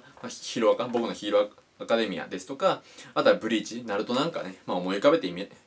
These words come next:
あの、いただければわかりやすいと思うんですけど、やっぱね、バトルは人気なんですよね。うん。っていうところはまず一つ目ですね。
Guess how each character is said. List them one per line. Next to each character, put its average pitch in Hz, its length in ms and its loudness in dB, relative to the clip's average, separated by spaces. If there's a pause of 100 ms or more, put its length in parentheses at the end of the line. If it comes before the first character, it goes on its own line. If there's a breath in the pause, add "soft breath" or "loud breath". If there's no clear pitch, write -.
(200)
あ 104 100 -4
の、 98 100 -6
い - 40 -10
た - 200 -2
だ 147 100 4
け 185 80 4
れ 156 60 6
ば 101 80 6
わ 90 60 2
か 110 60 2
り 110 80 4
や - 40 2
す 87 80 -4
い 90 40 -4
と 87 60 -6
思 82 80 -8
う 80 40 -8
ん - 20 -14
で - 20 -14
す - 40 -16
け 139 60 -4
ど、 147 40 2
や - 40 4
っ - 20 -8
ぱ - 140 2
ね、 87 80 -10
バ 127 140 4
ト 147 120 -2
ル - 100 0
は 71 180 -6 (320 loud breath)
人 104 180 -10
気 123 100 -4
な 135 60 4
ん 139 40 2
で - 80 -2
す - 60 -10
よ - 80 -14
ね。 85 180 -12
う 90 40 -10
ん。 85 40 -12
っ - 100 -12
て - 140 -2
い 143 40 4
う 139 40 0
と 143 80 -8
こ 143 80 -4
ろ 117 80 2
は 113 40 0
ま 104 100 0
ず - 60 -8
一 - 120 -8
つ - 120 -12
目 - 60 -12
で - 60 -16
す - 100 -14
ね。 117 100 -8